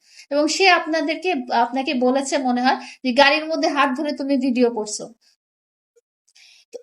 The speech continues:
ওর যদি মনে আমার জন্য ভালোবাসা না থাকতো, আমি গাড়ির মধ্যে কারোর সাথে শুয়ে থাকলেও তো ওর কিছু যায় আসতো না।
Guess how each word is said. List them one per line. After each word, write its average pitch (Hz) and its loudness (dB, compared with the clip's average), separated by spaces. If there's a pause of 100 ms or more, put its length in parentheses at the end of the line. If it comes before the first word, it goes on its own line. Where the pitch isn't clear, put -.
ওর 339 6
যদি 370 0
মনে 349 4
আমার 320 4
জন্য 330 -4
ভালোবাসা 285 2
না 294 0
থাকতো, 339 -4
আমি 285 2
গাড়ির 285 4
মধ্যে 294 -2
কারোর 277 2
সাথে 302 -8
শুয়ে 311 -2
থাকলেও 339 -2
তো 349 0
ওর 330 -2
কিছু 302 -4
যায় 262 4
আসতো 254 -2
না। 208 -6